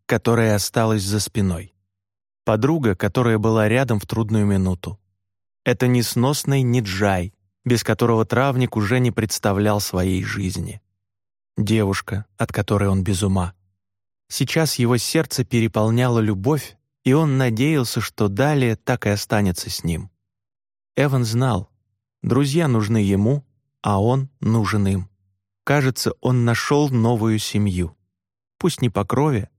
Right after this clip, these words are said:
зато самую искреннюю и достойную. Возвращаться в Аскарский дом без груза на плечах было легко.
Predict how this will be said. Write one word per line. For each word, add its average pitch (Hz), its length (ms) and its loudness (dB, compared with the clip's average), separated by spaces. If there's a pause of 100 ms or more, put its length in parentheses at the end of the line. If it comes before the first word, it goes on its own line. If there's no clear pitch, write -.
(280)
зато 135 300 2
самую 170 540 0
искреннюю 135 840 -2
и 117 100 0
достойную. 90 760 -2 (1200)
Возвращаться 127 800 0
в 120 40 2
Аскарский 127 600 -2
дом 113 400 2
без 101 220 0
груза 120 340 0
на 107 140 2
плечах 107 480 -2
было 110 240 0
легко. 101 540 -2